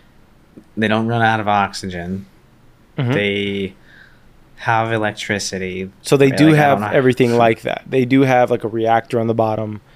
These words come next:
Speaker 2: and a drill that drills for oil and pumps it through the silo. So I
Speaker 1: Man,
Speaker 2: think
Speaker 1: it
Speaker 2: I
Speaker 1: just
Speaker 2: heard on the behind the scenes that the writer of the show wrote this because he thinks that this is where the world is heading.
Speaker 1: <laughs>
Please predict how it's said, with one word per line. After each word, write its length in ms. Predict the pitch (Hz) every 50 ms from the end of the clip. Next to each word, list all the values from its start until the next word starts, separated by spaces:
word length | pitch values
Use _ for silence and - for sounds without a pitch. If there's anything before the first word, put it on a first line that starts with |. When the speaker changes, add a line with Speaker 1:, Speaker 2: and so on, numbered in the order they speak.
| - - - -
Speaker 2:
and 120 | - 120
a 40 | 123
drill 360 | 107 - 104 117 117 117 110
that 100 | 110 113
drills 220 | 110 117 117 110 -
for 100 | - 120
oil 380 | - - 113 113 110 107 107 110
and 100 | 107 -
pumps 240 | - 123 117 - -
it 120 | 113 -
through 140 | - 107 110
the 60 | 110
silo. 500 | - - 107 107 107 104 107 104 104 98 _ - - - - - _ -
So 500 | - - - 127 120 117 113 110 107 110 - - - - - _ _ _ _ _ _ _ _ _ -
I 140 | 135 139 147
Speaker 1:
Man, 120 | 190 185
Speaker 2:
think 180 | 185 175 175 -
Speaker 1:
it 40 |
Speaker 2:
I 80 | 175 160
Speaker 1:
just 100 | 151 135
Speaker 2:
heard 280 | 139 139 139 143 143 143
on 100 | 143 135
the 60 | 131 123
behind 360 | 120 120 113 123 123 123 127
the 60 | 131
scenes 340 | - - 143 139 139 135 120
that 180 | 127 117 -
the 120 | - 120 110 - - - -
writer 440 | - 120 123 123 123 127 120 123 123
of 100 | 117 113
the 80 | 117 117
show 520 | - - - 127 123 120 117 117 113 110 - _ _ - - - - - -
wrote 360 | 113 120 135 135 135 135 135
this 220 | - 131 120 113 -
because 320 | - 120 - - 127 -
he 100 | - 127 120
thinks 300 | - - 131 123 - -
that 140 | 117 104
this 160 | - 117 - -
is 80 | 113
where 140 | 107 113 113
the 60 | 110 107
world 280 | 104 110 107 110 104
is 120 | 107 - -
heading. 340 | - 113 110 120 135 143 -
Speaker 1:
<laughs> 60 | _